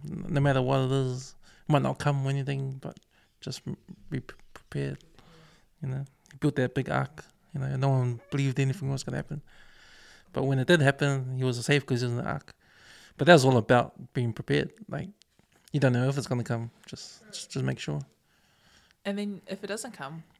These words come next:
Speaker 2: well then
Speaker 1: At least you know.
Speaker 2: Yeah.
Speaker 1: Yeah. <laughs>
Speaker 2: Yeah, should be prepared.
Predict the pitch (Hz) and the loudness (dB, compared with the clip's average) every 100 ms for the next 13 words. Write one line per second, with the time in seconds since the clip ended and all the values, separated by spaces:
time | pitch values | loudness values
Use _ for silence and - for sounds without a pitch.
0 | - 170 160 156 165 190 _ _ - 127 | -12 -10 -10 -12 -14 -18 _ _ -4 0
1 | 127 - 127 131 127 320 339 165 185 - | 0 0 0 0 0 -2 -4 -4 -8 -14
2 | _ _ - 147 139 - - - - - | _ _ -4 0 0 -4 -10 -10 -18 -20
3 | - - - 151 _ _ _ - 151 - | -20 -20 -20 -20 _ _ _ -20 -18 -16
4 | 156 - - - - | -12 -10 -10 -14 -8